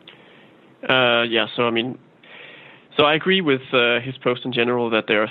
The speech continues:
three main strategies in terms of stablecoins, right? And then the most simple one is, um, I guess that's what Linden dollars,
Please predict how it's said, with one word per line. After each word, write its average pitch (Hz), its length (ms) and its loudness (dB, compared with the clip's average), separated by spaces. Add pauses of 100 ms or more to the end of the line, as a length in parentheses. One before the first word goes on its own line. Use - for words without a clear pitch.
three 117 220 0
main 113 480 0 (640)
strategies 117 540 -2
in 120 100 -8
terms 120 240 -4
of 127 60 -10
stablecoins, 120 560 -4
right? 120 160 0
And 113 160 -2
then 110 340 0
the 123 80 -2
most 139 300 2
simple 135 260 2
one 101 480 -2
is, 107 160 0 (180)
um, 98 380 -2 (640)
I 135 120 0
guess 147 160 2 (100)
that's 147 220 0
what 131 180 0
Linden 127 340 0
dollars, 107 360 -2